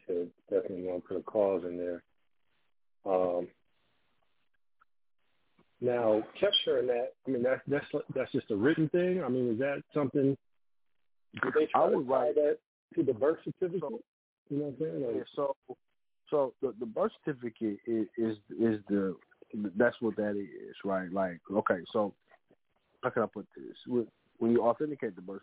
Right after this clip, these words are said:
Speaker 2: certificate, you're authenticating the fact that, um, you know, obviously that you were born, right? And, and that, that you exist. Um, but what is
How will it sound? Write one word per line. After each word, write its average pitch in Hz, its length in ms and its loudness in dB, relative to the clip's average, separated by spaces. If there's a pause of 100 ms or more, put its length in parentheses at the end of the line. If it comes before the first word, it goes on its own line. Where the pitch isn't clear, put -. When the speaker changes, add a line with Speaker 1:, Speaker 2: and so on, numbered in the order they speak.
Speaker 2:
certificate, 90 300 -12
you're 95 200 -4
authenticating 101 640 -2
the 87 140 -12
fact 95 300 0
that, 87 220 -2 (680)
um, 85 440 -2 (760)
you 110 60 4
know, - 220 -6 (220)
obviously 95 340 0
that 85 80 -8 (100)
you 98 80 -4
were 85 60 -8
born, 101 320 2 (840)
right? 87 320 -6 (260)
And, 92 400 -4 (180)
and 92 260 -4
that, 98 260 2
that 98 340 0
you 98 120 -4 (180)
exist. 95 460 0 (880)
Um, 95 300 8 (220)
but 113 260 4 (340)
what 131 180 2
is 135 100 -2